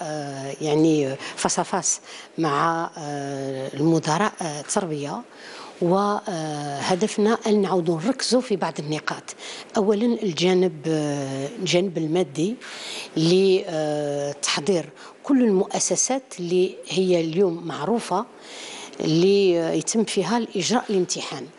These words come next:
آه، كاين تضافر الجهود كبير جدًا في ما خص تحضير الامتحانات الوطنية،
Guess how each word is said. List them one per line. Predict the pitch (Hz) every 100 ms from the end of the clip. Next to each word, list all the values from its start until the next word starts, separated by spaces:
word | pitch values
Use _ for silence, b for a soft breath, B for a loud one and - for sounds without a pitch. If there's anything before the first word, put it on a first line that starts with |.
| B B
آه، | 175
كاين | 165 - 196 190 170
تضافر | - 160 214 - 190
الجهود | 165 151 165 170 160 139 B B B
كبير | - 175 165 160
جدًا | 160 262 196 214 254 277 B B B
في | - 233 254
ما | 220 190
خص | - -
تحضير | - - 175 262
الامتحانات | 220 190 180 - 196 208 214 190
الوطنية، | 175 190 185 185 180 156 127